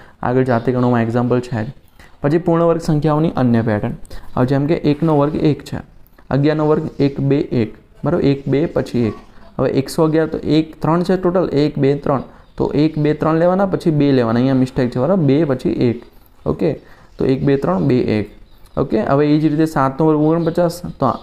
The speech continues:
સડસઠનો વર્ગ, તો જેટલા છગડા છે, ન-, બરાબર? બે, એક છગડો છે ને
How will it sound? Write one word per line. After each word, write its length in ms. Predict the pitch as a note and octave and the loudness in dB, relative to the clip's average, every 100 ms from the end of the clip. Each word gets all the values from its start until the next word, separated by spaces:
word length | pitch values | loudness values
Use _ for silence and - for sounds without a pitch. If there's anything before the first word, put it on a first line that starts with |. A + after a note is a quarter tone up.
| - - - | -12 -20 -18
સડસઠનો 600 | - C3 C3 D3+ D#3+ D3+ | -2 0 0 0 0 0
વર્ગ, 220 | D3+ E3 - - - _ - | 0 -2 -8 -18 -20 _ -2
તો 140 | D3 | -2
જેટલા 320 | B2+ C3+ D#3 | 0 0 0
છગડા 380 | D3+ D#3+ D3 D#3 | -2 0 0 0
છે, 180 | D#3 F3+ F3+ - - - | 0 -2 -4 -12 -14 -2
ન-, 380 | B2+ - - - - - | -2 -2 -8 -18 -10 -2
બરાબર? 320 | C#3 F3 D#3+ | 0 2 2
બે, 220 | C#3+ D3+ | 4 2
એક 440 | D#3 - - D3 - | 2 -4 -2 -2 0
છગડો 320 | E3 E3 F3+ | 0 2 2
છે 120 | A3 | 2
ને 200 | D#3 A#2 | 0 -4